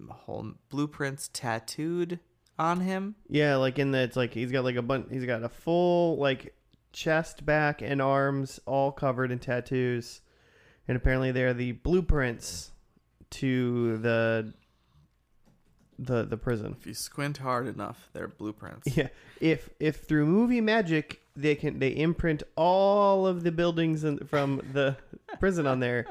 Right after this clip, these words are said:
Speaker 2: you figure it out. You're like,
Speaker 1: It
Speaker 2: "Oh,
Speaker 1: does
Speaker 2: yeah."
Speaker 1: not, it does not look like blueprints at all until, okay, so his name, his real life name is Wentworth.
Speaker 2: He,
Speaker 1: Wentworth
Speaker 2: let's say he
Speaker 1: Miller.
Speaker 2: he only has one name,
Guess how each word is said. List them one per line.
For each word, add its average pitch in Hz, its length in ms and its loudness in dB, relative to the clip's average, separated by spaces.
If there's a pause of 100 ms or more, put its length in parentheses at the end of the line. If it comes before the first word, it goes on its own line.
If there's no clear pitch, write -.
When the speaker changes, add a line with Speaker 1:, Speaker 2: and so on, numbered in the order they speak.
(280)
Speaker 2:
you 131 120 0
figure 143 300 2
it 139 80 4
out. 131 220 0
You're 123 100 -2
like, - 80 -6
Speaker 1:
It - 40 -2
Speaker 2:
"Oh, 220 220 4
Speaker 1:
does 240 220 4
Speaker 2:
yeah." 143 60 -2
Speaker 1:
not, 131 480 -4
it 127 280 -8
does 127 200 -8
not 110 200 -6
look 101 180 -8
like - 200 -16
blueprints 101 440 -14
at - 80 -8
all 101 260 -6
until, 104 400 -10 (360)
okay, 131 320 0
so 120 220 -4
his 131 280 -4
name, 165 400 -4 (260)
his 131 260 -6
real 139 220 -2
life 147 300 -4
name 160 280 -6 (460)
is 107 220 -6
Wentworth. 107 920 -10 (1400)
Speaker 2:
He, 156 140 4
Speaker 1:
Wentworth 147 640 -2
Speaker 2:
let's 151 140 -2
say 147 120 2
he 135 40 4
Speaker 1:
Miller. 117 400 0 (140)
Speaker 2:
he 143 120 0
only 139 140 2
has 139 140 0
one 135 280 -2
name, 143 340 0